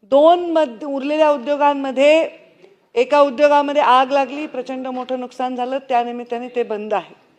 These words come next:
आणि अजून एक उद्योग आहे, त्याला निर्देश दिलेले आहेत, त्यांचे आम्ही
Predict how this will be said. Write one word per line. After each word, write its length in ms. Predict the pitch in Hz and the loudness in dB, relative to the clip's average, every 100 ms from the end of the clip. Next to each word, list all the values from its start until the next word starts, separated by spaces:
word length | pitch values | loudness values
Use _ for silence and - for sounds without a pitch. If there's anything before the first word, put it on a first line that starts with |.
| _ _ _ _ | _ _ _ _
आणि 180 | 214 262 | -6 0
अजून 280 | 254 247 302 | 0 0 -4
एक 160 | 302 | -6
उद्योग 320 | 277 220 262 | -10 -2 -2
आहे, 120 | 262 285 | -2 -4
त्याला 280 | 269 247 | -2 -2
निर्देश 440 | 247 247 233 269 233 | -2 -6 -4 -6 -6
दिलेले 320 | 247 247 247 | -4 -2 0
आहेत, 220 | 233 247 | -2 -4
त्यांचे 380 | 269 233 233 269 | -8 -8 -6 -4
आम्ही 400 | 247 247 277 302 | -2 -4 -8 -10